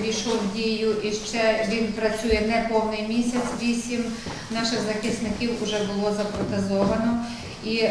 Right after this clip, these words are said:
робота посилюється в цьому плані. Ми вже маємо такий перший досвід. Е, вже, е, знають, наші захисники знають про цю послугу і широко вона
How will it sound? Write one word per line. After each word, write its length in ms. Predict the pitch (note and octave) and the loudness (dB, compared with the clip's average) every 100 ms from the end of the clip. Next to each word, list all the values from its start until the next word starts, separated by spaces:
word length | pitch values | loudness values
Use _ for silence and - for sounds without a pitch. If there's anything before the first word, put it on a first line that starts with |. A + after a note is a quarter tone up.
| G3+ | 2
робота 460 | G#3+ G3+ A3+ A3+ G#3 - | 2 0 0 0 0 0
посилюється 640 | - B3 B3 B3 B3 B3+ A#3 | -2 -2 0 0 -2 -2 -2
в 160 | - A#3 | -2 0
цьому 160 | A#3+ | 2
плані. 500 | A#3 A#3 A#3 A#3 A3+ A3 G#3+ G3+ | 2 2 2 2 0 -2 -2 -2
Ми 120 | G3+ | -2
вже 140 | G#3 | 0
маємо 520 | G3+ G3+ G3+ G3 G3 F#3+ F#3+ | 0 2 2 4 4 2 -4
такий 220 | - G#3+ G#3 | -4 -4 0
перший 380 | B3+ C4 B3+ | 2 2 0
досвід. 540 | A#3 A#3 A#3 - A#3+ B3 - - - - - - | -2 0 0 0 2 2 2 0 -4 -10 -12 -6
Е, 40 | F#3+ F#3+ | -4 -2
вже, 160 | G3 | 0
е, 720 | A3 G#3+ G#3+ G#3 G#3 G3+ G3+ G3 G3 G3 G3 G3 G3 G3 G3 G3+ | 4 4 4 2 2 0 0 -2 -4 -6 -8 -8 -10 -10 -8 -4
знають, 460 | A3+ A#3 A#3 A#3 A#3 | 0 2 2 2 0
наші 220 | A3 A3+ G#3+ | 0 0 -2
захисники 600 | G#3 G3+ G#3+ A3 G3+ G#3+ | -2 -4 -4 -6 -4 -2
знають 340 | G#3+ B3 C4 B3 | 2 2 2 0
про 100 | A#3 | -2
цю 160 | A#3 | -2
послугу 600 | - A#3 A#3+ A#3+ A#3+ A#3+ B3 A#3+ - - - - - - | -4 -4 -2 -2 -2 0 0 -2 -6 -12 -8 -8 -8 -8
і 60 | A3 | -6
широко 460 | - A#3+ A#3 A3+ G3 | -2 0 0 0 -2
вона 180 | G#3 | -2